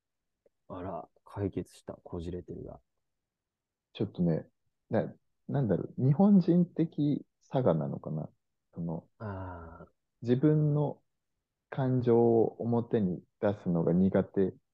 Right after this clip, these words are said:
Speaker 2: ていうところから来てんのかなとも今思った。
Speaker 1: 間違いないね。
Speaker 2: こうしたい、ああしたいっていうのを、あの、一番に考えるんじゃなくて、こうしたいからどうしようっていう、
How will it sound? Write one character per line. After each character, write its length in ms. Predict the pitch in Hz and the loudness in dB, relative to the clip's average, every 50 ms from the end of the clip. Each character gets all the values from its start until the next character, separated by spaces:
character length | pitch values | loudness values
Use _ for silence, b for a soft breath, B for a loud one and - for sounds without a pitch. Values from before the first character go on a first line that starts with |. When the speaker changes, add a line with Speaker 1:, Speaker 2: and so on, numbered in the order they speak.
| _ _ _ _ _ | _ _ _ _ _
Speaker 2:
て 80 | 127 | 0
い 100 | 120 123 120 | 2 2 2
う 40 | 127 | 2
と 140 | - 120 | 0 0
こ 140 | - - 120 | 2 2 2
ろ 80 | 120 107 | 2 2
か 120 | - 87 | 0 0
ら 80 | 87 87 | -2 -2
来 140 | - - - | -4 -6 -4
て 100 | - 85 | -4 -2
ん 100 | 78 76 | -2 -2
の 80 | 76 | -4
か 160 | - - 90 | -4 -2 -2
な 120 | 104 113 117 | 0 0 0
と 100 | - 98 | 0 0
も 100 | 85 78 | 0 0
今 160 | 78 78 65 | 0 -2 -2
思 220 | - - - - | -4 -6 -8 -8
っ 40 | - - _ | -10 -12 _
た。 100 | - - _ _ _ _ _ _ _ _ _ _ _ _ _ _ - 104 - - - | -18 -20 _ _ _ _ _ _ _ _ _ _ _ _ _ _ -20 -20 -18 -14 -10
Speaker 1:
間 200 | 104 110 110 98 | -8 -6 -6 -8
違 20 | 85 | -8
い 20 | |
な 160 | 85 90 80 | -12 -14 -16
い 60 | 71 67 | -16 -16
ね。 240 | 64 - 65 64 - _ _ _ _ | -16 -16 -18 -20 -20 _ _ _ _
Speaker 2:
こ 160 | - - 107 110 | -2 2 2 2
う 60 | 107 | 2
し 100 | - - | 2 -2
た 160 | - - - | -4 0 2
い、 100 | 95 82 | 2 4
あ 140 | - 87 98 | 4 4 4
あ 60 | 101 | 4
し 120 | 101 - - | 2 -2 -2
た 120 | - 95 | 0 0
い 80 | 90 85 | 2 0
っ 40 | - - _ _ _ _ _ | -2 -6 _ _ _ _ _
て 80 | - 123 | 0 2
い 180 | 123 120 127 | 2 4 2
う 40 | 127 | 2
の 140 | 123 117 117 | 2 0 0
を、 400 | 110 110 113 127 127 - - - _ _ _ _ _ _ | 0 2 2 2 2 0 -2 -8 _ _ _ _ _ _
あ 160 | - 98 92 90 | -4 -2 -2 0
の、 320 | 87 87 85 - - _ _ _ _ _ _ _ _ _ _ _ _ _ _ _ _ _ | 0 -2 -2 -4 -8 _ _ _ _ _ _ _ _ _ _ _ _ _ _ _ _ _
一 240 | - 107 104 - - | -8 -6 -2 2 2
番 160 | 104 92 87 | 4 4 4
に 80 | 85 85 | 2 0
考 260 | - 95 90 87 87 87 | 0 0 0 2 4 4
え 60 | 87 | 4
る 120 | 85 85 | 4 2
ん 60 | 85 | 0
じ 60 | 82 80 | 0 -2
ゃ 20 | |
な 100 | 82 82 | -2 -4
く 120 | 85 - - | -6 -6 -4
て、 140 | 101 101 - | -4 -4 -2
こ 180 | - 120 117 | 0 2 2
う 80 | 123 131 | 2 2
し 120 | - - | -2 -4
た 140 | - 143 135 | -2 2 4
い 180 | 131 120 - - - _ - | 4 4 2 0 -6 _ -8
か 120 | - 139 | -4 -2
ら 180 | 139 131 113 - - _ _ _ _ _ - | 0 0 0 0 -4 _ _ _ _ _ -6
ど 160 | - 143 139 135 | 0 2 2 2
う 40 | |
し 200 | 131 - - 104 | 2 0 0 2
よ 100 | 95 92 | 2 2
う 40 | 85 | 2
っ 20 | - | 0
て 160 | _ - 101 | _ -2 0
い 200 | 101 104 101 101 | 0 2 2 0
う、 140 | - - | -2 -4